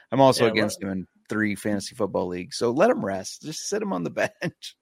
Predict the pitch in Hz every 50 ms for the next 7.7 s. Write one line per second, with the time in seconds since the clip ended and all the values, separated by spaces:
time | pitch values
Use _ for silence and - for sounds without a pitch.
0 | - 156 156 151 151 165 180 180 175 170 147 143 139 151 147 143 - - 131 131
1 | 127 - - 143 131 120 - - 147 127 127 127 131 143 208 254 277 269 - -
2 | - 214 190 165 139 - 196 214 226 226 233 233 220 190 170 - - - - 202
3 | 226 240 240 220 202 165 139 123 143 127 - - - 196 - 190 131 120 - -
4 | - - - - - - - - 196 185 180 170 170 165 160 156 147 _ _ _
5 | _ - 196 220 196 127 180 220 233 226 190 - 226 - - 233 - - - -
6 | - - - - _ _ _ _ _ _ _ _ _ _ _ _ _ _ _ _
7 | _ _ _ _ _ _ _ - 180 - - 151 226